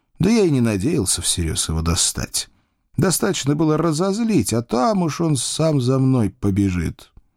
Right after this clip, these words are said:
«Дуэль?» «У нас, казаков, дуэли не приняты.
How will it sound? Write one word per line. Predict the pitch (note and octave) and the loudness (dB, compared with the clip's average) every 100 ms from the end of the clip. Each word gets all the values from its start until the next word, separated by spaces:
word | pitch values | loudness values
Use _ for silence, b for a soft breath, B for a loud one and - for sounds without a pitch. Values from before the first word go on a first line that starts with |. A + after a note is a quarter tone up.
| _ _ _ _ _ _ | _ _ _ _ _ _
«Дуэль?» | E3+ C#3 D#3+ D3+ D3 E3+ A3 A#3+ B3+ _ _ _ _ _ _ _ _ _ - | 0 2 2 2 2 0 0 -4 -8 _ _ _ _ _ _ _ _ _ -4
«У | F#2+ G2 | 0 2
нас, | C#3 E3 D3+ | 2 2 -2
казаков, | - A2+ A#2+ G#2+ D#3+ E3 A2+ | -2 0 0 2 2 2 0
дуэли | A#2 C3 E3 C3+ | 0 2 2 2
не | G#2 C3+ | 2 0
приняты. | - F2 B2+ D3+ D3 - G2+ | 0 0 2 2 0 0 0